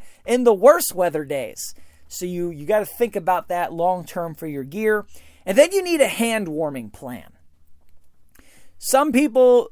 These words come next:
like to use no gloves for their calling. They feel like they're able to m-, handle the call better. They're able to make more natural sounds 'cause they can cup the call and things like that.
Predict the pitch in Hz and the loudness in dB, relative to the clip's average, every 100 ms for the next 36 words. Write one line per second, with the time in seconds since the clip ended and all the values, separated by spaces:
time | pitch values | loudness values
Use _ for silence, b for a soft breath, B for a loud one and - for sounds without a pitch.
0 | - 185 208 - 196 180 190 160 151 160 | -4 0 0 0 -8 -8 -8 -8 -8 0
1 | 185 202 165 175 165 151 - 156 139 135 | 2 2 0 0 0 0 -6 -8 -6 -8
2 | - 139 127 107 107 120 - 156 151 - | -8 -6 -6 -6 -10 -14 -8 -4 -4 -6
3 | 151 147 147 139 131 135 139 - - - | -6 -6 -6 -6 -8 -10 -14 -18 -14 -6
4 | 196 190 180 - 185 175 160 170 165 165 | -4 -2 -6 -2 0 2 2 2 2 -2
5 | - b b - 160 160 156 151 151 156 | -6 b b -4 0 0 -2 -2 -4 -2
6 | 180 180 175 180 - 170 - 175 170 170 | -2 -2 -2 -4 -6 -8 -4 -4 -2 -4
7 | 160 147 151 156 127 - 190 - 165 - | -8 -8 -6 -6 -8 -8 -6 -6 -8 -6
8 | 175 165 165 147 170 160 156 156 156 - | 0 2 2 -2 -8 -10 -6 -4 -4 -2
9 | 160 160 | -2 -2